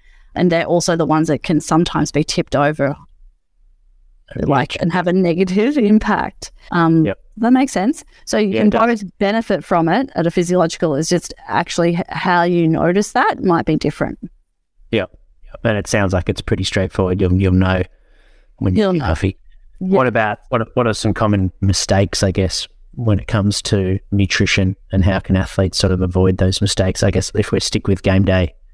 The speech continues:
Speaker 2: preparation and game day performance?
Speaker 1: Game day, just eat. And if you don't know how to eat or you don't think you can eat, then, then work with someone to actually, you know, do that gut training and establish a plan and just persevere. There is,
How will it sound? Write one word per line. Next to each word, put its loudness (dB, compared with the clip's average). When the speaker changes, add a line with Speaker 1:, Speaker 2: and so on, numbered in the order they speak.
Speaker 2:
preparation -2
and 2
game 0
day -2
performance? -4
Speaker 1:
Game 2
day, 0
just -2
eat. 0
And 0
if -2
you 4
don't 0
know 2
how 2
to 0
eat 0
or 2
you 4
don't 2
think 0
you 2
can 2
eat, 0
then, 2
then 0
work 0
with -2
someone 2
to -4
actually, -2
you 2
know, 2
do -2
that -2
gut -4
training 2
and 4
establish -2
a 0
plan 0
and 0
just -6
persevere. -2
There 2
is, -2